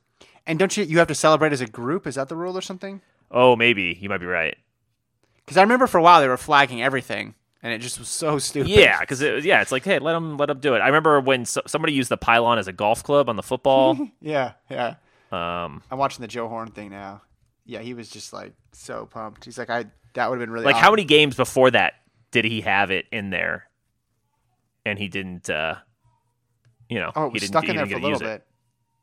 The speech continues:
Speaker 1: And who did he s-, I wonder who he said he was calling. So what did T O do? T O did the Sharpie,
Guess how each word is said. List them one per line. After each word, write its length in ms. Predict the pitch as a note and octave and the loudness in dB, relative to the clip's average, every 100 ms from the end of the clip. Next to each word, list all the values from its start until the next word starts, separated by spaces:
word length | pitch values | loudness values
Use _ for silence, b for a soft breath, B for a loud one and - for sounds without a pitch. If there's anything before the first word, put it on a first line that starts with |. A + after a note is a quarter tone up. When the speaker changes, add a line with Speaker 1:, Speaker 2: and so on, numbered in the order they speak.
| _ C3+ | _ -10
Speaker 1:
And 80 | |
who 100 | C#3 | -6
did 60 | F3 | -6
he 60 | F#3 | -8
s-, 140 | E3+ | -10
I 40 | C3 | -10
wonder 180 | D3 D3+ | -10 -8
who 60 | |
he 80 | D3+ | -10
said 180 | C3+ C3 | -10 -10
he 40 | |
was 140 | G#2 - | -12 -12
calling. 380 | B2 A#2+ G#2+ G#2 _ _ _ b b b | -10 -10 -10 -18 _ _ _ b b b
So 140 | - | -2
what 140 | F3 A#3+ | 2 2
did 100 | C4 | 0
T 200 | - G3 | 0 4
O 140 | F#3+ | 4
do? 220 | D3+ A#2 G2 | 4 -2 -8
T 240 | - D#3 | -4 -2
O 100 | D#3 | -2
did 200 | D3+ C3+ | -2 -6
the 40 | |
Sharpie, 720 | C3 - D3 C#3+ C#3+ C#3 C3+ | -6 -2 0 0 -4 -8 -10